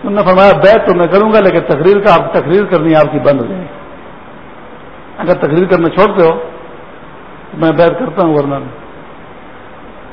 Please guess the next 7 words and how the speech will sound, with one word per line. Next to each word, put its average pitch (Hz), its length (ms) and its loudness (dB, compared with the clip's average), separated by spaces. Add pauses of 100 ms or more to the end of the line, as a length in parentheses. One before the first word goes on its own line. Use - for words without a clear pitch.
(2250)
تو - 60 -12
تقریر 180 300 0
کرنا 190 240 0
انہوں 226 180 2
نے 220 80 0
نہیں 202 120 -4
چھوڑی، 185 340 4